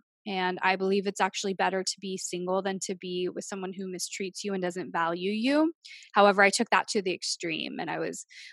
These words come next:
like, super single and I had the, these walls up. So when I overcame that, I wanted to teach women how to do the same. It's such an, an area of pain when you don't have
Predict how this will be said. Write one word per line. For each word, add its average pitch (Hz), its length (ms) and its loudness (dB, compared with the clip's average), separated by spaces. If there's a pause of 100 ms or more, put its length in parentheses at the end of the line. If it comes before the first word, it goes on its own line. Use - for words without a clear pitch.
like, 185 140 4
super 311 340 6
single 214 520 8
and 185 160 6
I 180 100 -4
had 214 300 2
the, 196 320 2
these 190 200 0
walls 180 320 4
up. 180 280 2
So 190 260 2
when 190 180 0
I 202 120 4
overcame 208 640 0
that, 185 200 4
I 185 80 2
wanted 190 340 0 (100)
to 196 320 0 (500)
teach 226 240 0
women 254 240 4
how 226 160 4
to 220 100 2
do 208 140 -2
the 190 100 -4
same. 190 400 -2
It's - 160 -6
such 208 200 -2
an, 220 160 -2 (180)
an 208 160 0
area 196 460 4
of 180 60 -2 (160)
pain 208 600 -2
when 202 180 -2
you 185 120 -2
don't 185 280 -2
have 185 280 0